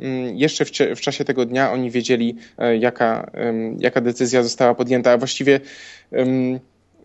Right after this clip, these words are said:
właściwie nie należałoby mówić, decyzja została podjęta, bo zarząd nie podjął jakiejś decyzji, tylko, e, wszystko zostanie, zostało przekazane do rozliczenia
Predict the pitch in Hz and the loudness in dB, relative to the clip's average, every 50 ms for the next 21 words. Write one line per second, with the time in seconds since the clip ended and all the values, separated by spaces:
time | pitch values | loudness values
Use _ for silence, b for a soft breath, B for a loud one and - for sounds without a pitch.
0 | - - - 123 123 135 135 - - - - _ _ 165 160 156 151 147 139 139 | -16 -14 -12 -4 -2 -2 -2 -2 -6 -10 -14 _ _ -6 -2 0 2 2 4 2
1 | 139 131 139 160 170 170 165 147 135 135 131 127 135 139 135 131 127 - - - | 2 2 4 4 4 6 4 4 2 2 0 2 0 0 0 -2 -4 -4 -6 -4
2 | 117 123 127 127 - 160 156 147 135 127 120 - 139 123 120 - 123 123 170 180 | 0 0 0 2 0 0 2 4 2 2 2 2 2 2 2 0 -2 -2 -2 0
3 | 165 156 131 135 131 147 143 151 143 - - 151 - - 170 160 135 135 123 117 | 0 0 -2 0 -2 0 -2 -2 -4 -4 -6 -6 0 0 0 2 4 2 2 2
4 | 113 - - - 135 131 131 - - 117 110 113 - 117 113 113 - 113 110 107 | 0 -6 -2 0 0 0 0 0 -6 -6 -6 -4 -6 -8 -8 -4 -4 -6 -4 -4
5 | 120 135 170 202 233 226 - - 151 143 139 143 165 156 165 190 208 202 B B | -4 -4 -4 -4 -6 -8 -2 0 0 0 2 2 2 2 2 0 -2 -8 B B
6 | B B B - 127 135 135 135 135 - - 175 160 - - - 160 156 165 180 | B B B -2 0 0 0 -2 -4 -2 -2 -2 -2 -4 0 2 2 2 2 0
7 | 185 180 - - 135 139 135 - - 143 135 135 139 139 143 147 147 147 - 127 | -6 -10 -10 -6 -6 -6 -6 0 0 0 0 0 -2 -2 -2 -4 -4 -4 -6 -8
8 | - - 143 135 131 131 - - 135 123 135 131 131 127 135 131 131 131 123 127 | -2 0 0 0 0 -2 -6 -8 -6 -4 -4 -4 -2 0 0 0 0 0 -2 -4
9 | 117 113 - 131 120 120 123 123 127 | -6 -2 -2 -2 0 0 0 0 -2